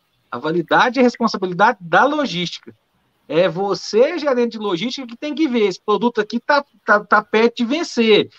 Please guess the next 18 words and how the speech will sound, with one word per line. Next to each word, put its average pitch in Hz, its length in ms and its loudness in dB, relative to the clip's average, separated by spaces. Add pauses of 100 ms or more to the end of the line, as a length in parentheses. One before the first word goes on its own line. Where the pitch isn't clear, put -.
(320)
Ô, 220 560 6
ô, 165 180 -10
ô, 165 140 -8
ô, 180 220 -4
comercial, 214 680 2
olha 285 220 2
aqui, 214 260 -8
ó, 156 140 0
eu 196 120 -4
tenho 254 280 -6
esses 302 240 -10
produtos 202 580 -4
aqui 254 380 0 (260)
que 190 100 -12
tá 254 200 4
perto 240 260 0
de 240 80 -8
vencer. 226 540 -6